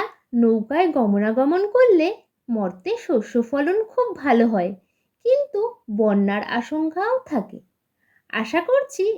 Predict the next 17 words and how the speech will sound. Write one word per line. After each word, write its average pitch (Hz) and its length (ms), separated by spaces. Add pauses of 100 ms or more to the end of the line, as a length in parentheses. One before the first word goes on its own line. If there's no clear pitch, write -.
এবারে 240 400
আপনারা 403 420 (160)
পঞ্জিকা 240 500
ছাড়াই 370 420 (120)
অনায়াসে 226 580
বলে 202 220
দিতে 240 260
পারবেন 392 400 (640)
কোন 240 240
বছর 381 460
মা 220 240
দুর্গা 233 380 (100)
কিসে 247 300 (120)
আসবেন 208 400 (320)
এবং 254 240 (120)
কিসে 370 400
যাবেন। 180 340